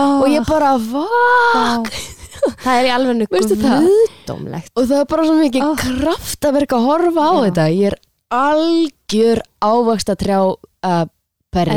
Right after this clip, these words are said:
Speaker 2: Þetta er bara
Speaker 1: <laughs>
Speaker 2: magnað fyrirbæri af lífi er ávaxtatré.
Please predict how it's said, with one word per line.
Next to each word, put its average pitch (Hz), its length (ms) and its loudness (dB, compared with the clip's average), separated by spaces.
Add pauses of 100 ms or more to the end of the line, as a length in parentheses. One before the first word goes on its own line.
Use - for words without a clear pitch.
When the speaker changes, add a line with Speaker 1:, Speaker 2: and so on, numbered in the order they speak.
Speaker 2:
Þetta 208 180 -2
er 208 140 0
bara - 240 0
Speaker 1:
<laughs> 196 80 -2
Speaker 2:
magnað 190 560 -4
fyrirbæri 247 560 -2
af 190 100 -4
lífi 208 440 -4 (160)
er 196 260 -8 (160)
ávaxtatré. - 480 -10